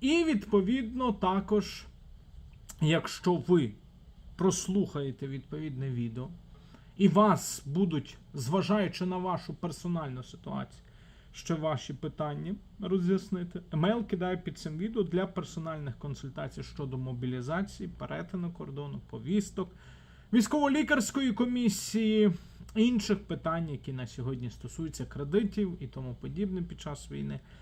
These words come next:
пишіть мені на емейл, буду роз'яснювати. Отож,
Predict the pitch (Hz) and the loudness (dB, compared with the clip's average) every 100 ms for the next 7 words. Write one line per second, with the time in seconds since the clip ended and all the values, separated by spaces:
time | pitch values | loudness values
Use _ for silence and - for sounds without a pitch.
0 | - - 147 - 160 170 - 131 131 131 | -20 -4 -2 0 -2 -4 -4 -4 -4 -4
1 | 127 123 120 151 165 - - - 131 123 | -4 -2 -2 -2 -2 -6 -16 -8 -2 8
2 | 196 196 196 190 - - - 135 185 240 | 10 10 8 2 -4 -10 -4 4 6 6
3 | 233 127 120 151 160 - 131 131 131 120 | 2 0 -2 0 -2 -6 -8 -6 -6 -8
4 | 117 - - - - - 247 165 | -10 -12 -18 -20 -12 6 6 6